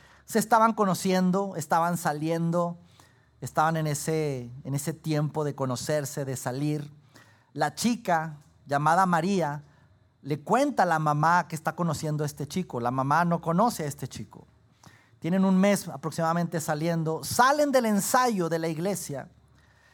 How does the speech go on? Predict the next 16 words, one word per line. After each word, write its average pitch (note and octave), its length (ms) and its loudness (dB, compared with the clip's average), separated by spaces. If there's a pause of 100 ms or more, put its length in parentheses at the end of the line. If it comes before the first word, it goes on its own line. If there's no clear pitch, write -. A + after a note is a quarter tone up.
(220)
y F#3+ 440 0
Nick A3 500 2 (840)
maneja A3 420 2
el B3+ 80 0
auto F3 420 0 (800)
y F#3+ 80 -2
por A3+ 200 2
quererse B3+ 360 4
lucir, C4 560 2
por G3 160 -4
querer A3 560 2 (1160)
sentirse G#3 640 0
Toretto, F#3+ 680 2 (1120)
da G3 200 6
el B3+ 160 -2
carro A#3 640 4